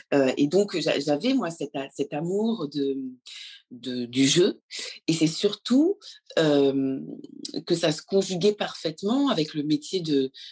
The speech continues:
de ma mère, avec aussi le métier de mon père qui était, euh, professeur d'anglais à l'université, donc des lettres, euh, et, et voilà, d'apprendre des textes. Et ça, ça a commencé petite. Et c'est vrai après que c'est arrivé, euh,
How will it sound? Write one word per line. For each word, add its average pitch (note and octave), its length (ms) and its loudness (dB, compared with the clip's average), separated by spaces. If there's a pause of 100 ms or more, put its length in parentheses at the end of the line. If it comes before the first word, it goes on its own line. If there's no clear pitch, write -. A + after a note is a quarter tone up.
(180)
de B2+ 240 2
ma B2+ 180 2
mère, F#3 360 2
avec C#3+ 280 -6
aussi C#3+ 200 -10
le C#3 100 -2
métier C3+ 280 -2
de C#3 60 0
mon C3 140 2
père E3 360 0
qui - 160 -6
était, C3 280 0
euh, B2 60 -6 (540)
professeur C#3+ 720 -4
d'anglais C#3 320 2
à C#3 40 0
l'université, C#3 680 0
donc D#3+ 180 2
des D3 120 4
lettres, F3 440 -2 (600)
euh, B2 580 0 (580)
et, C#3 480 4 (420)
et - 160 2
voilà, F3+ 220 4
d'apprendre D3 400 2
des B2+ 140 -4
textes. A3 400 0
Et - 80 -2
ça, A3 100 -2
ça A3 140 -4
a - 20 -6
commencé E3+ 460 -6
petite. - 560 -10 (480)
Et E3 80 4
c'est D#3+ 140 2
vrai G3+ 180 4
après G3 320 2
que - 100 -6
c'est E3+ 220 -2
arrivé, F3 580 2
euh, C#3 120 2